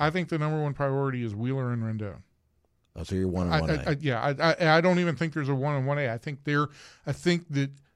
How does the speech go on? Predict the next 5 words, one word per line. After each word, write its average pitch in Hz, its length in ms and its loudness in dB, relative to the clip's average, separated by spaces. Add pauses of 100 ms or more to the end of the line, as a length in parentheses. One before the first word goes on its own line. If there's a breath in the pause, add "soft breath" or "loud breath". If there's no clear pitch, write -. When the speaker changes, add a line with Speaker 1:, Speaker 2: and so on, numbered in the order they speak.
(220)
Speaker 1:
from 127 460 0
my 147 200 4
reporting, 165 760 0 (640 soft breath)
based 151 420 -2
on 131 520 0